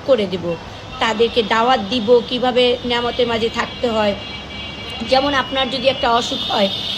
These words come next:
সেই অসুখটা যদি কোনো মেডিসিন খেয়ে আপনি ভালো হন, তাহলে অন্য আর একটা মানুষকে আপনি বলে দেন না যে, "এই মেডিসিনটা খেয়ে আমি সুস্থ হয়েছি, আলহামদুলিল্লাহ।" ঠিক তেমনিভাবে আমি শাহিদা, লা হাওলা ওয়ালা কুওয়াতা ইল্লা বিল্লাহ পড়ে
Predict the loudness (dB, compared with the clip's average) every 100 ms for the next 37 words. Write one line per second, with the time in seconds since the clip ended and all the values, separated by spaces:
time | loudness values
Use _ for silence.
0 | -2 4 6 4 0 -6 -6 -4 -2 -2
1 | 0 0 0 -2 -2 -2 4 4 4 -2
2 | -2 2 4 4 2 -2 -6 -10 -12 -2
3 | 2 4 4 2 0 0 0 0 0 0
4 | -2 0 0 -2 0 0 2 2 2 0
5 | -2 -4 -12 -12 -4 2 2 2 -2 -2
6 | -6 0 0 0 2 4 4 2 -2 -4
7 | -4 0 2 2 2 0 0 0 -4 -4
8 | -4 -2 0 0 0 -4 -8 -8 -10 -6
9 | -6 -4 -2 -2 0 0 0 0 0 -2
10 | 0 2 2 2 0 0 2 2 2 2
11 | 0 0 -2 0 -2 -2 -2 -4 -4 -2
12 | 2 4